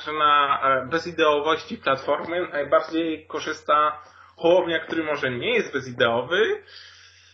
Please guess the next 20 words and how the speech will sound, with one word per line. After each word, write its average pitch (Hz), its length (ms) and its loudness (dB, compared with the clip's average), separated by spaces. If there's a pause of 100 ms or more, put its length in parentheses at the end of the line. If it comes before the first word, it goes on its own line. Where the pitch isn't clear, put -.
(140)
ale 180 240 0
zasadniczo, 208 560 -2
jak 196 80 0
się - 140 -10
nad 175 240 -4
tym 175 140 -8
zastanowimy, 170 600 -6
to 214 100 -8
na 185 160 0
ten 180 100 -2
moment 180 320 0
chyba 175 260 -2
tylko 175 320 -4 (520)
kwestie 165 420 -4
programu 151 500 0
rozdziału 143 480 0
państwa 139 760 -2
od, 135 160 -4 (180)
e, 131 280 -2 (320)
Kościoła, 123 880 0